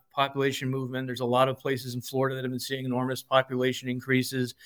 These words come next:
In the Southwest, of course, California for a long, long period of time had increasing populations.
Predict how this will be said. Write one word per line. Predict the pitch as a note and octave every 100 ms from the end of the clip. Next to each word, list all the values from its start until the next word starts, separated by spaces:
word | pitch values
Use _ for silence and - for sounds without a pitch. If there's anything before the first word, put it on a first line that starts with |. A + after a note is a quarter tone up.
| - - _
In | C#3
the | C3
Southwest, | D3 C#3 C3 A#2+ C3 C3 -
of | B2+
course, | - D3 C3+
California | C#3 C3+ C3 D3 C#3+ C3+
for | C#3
a | C3+
long, | C3+ D3 D3 D3
long | D3+ F3
period | F3 D#3+ D3
of |
time | C#3+ C#3+
had | C3+ C3+ C3
increasing | C#3+ C#3 C#3+ C3+ C3+
populations. | B2 C3+ C3+ C3 C3 - B2+